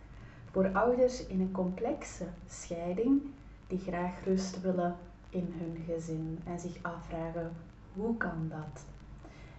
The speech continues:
En in deze podcast wil ik jou als goede ouder uitdagen tot het ontdekken en het zien van nieuwe mogelijkheden. Ook al is de hoop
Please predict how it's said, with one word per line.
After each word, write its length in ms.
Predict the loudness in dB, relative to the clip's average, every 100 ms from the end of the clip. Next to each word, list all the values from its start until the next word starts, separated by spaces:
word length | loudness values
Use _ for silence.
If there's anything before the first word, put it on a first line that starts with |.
| -16 -18 -4
En 160 | -2 0
in 120 | 4
deze 400 | 6 6 4 4 4
podcast 840 | 4 4 4 6 4 0 -8 -12 -14 -16 -16 -6
wil 160 | 0
ik 160 | 0 4
jou 380 | 4 6 4 2
als 260 | 0 -6
goede 340 | -2 0 0 0
ouder 520 | 2 4 4 2 0
uitdagen 840 | 6 8 6 4 2 2 2 2 2 -2 -10 -6
tot 160 | 0
het 140 | 0 2
ontdekken 640 | 0 4 4 6 4 2 -4 -12 -6
en 100 | -4
het 80 | -4
zien 320 | -2 0 2 6
van 240 | 6 8
nieuwe 200 | 8 8 4
mogelijkheden. 960 | 0 0 0 -4 -6 -6 -4 -4 -4 -8 -12 -14 -14 -14 -14 -14 -14 -16 -16 -16 -18 -16 -4
Ook 180 | 0 4
al 140 | 6 6
is 180 | 6
de 80 | 6
hoop 560 | 6 6 6 6 4